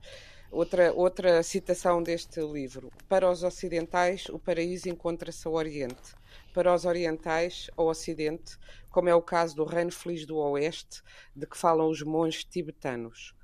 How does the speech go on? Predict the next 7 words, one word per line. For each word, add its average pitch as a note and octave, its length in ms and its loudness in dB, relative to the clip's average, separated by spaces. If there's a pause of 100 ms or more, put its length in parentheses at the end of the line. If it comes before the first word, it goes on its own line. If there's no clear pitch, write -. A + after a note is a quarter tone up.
(300)
O D#3+ 80 -10
paraíso F3+ 680 2 (420)
é F3+ 140 8
o G3 140 6
oposto, F3 680 0
o E3+ 200 -4
outro, - 420 -2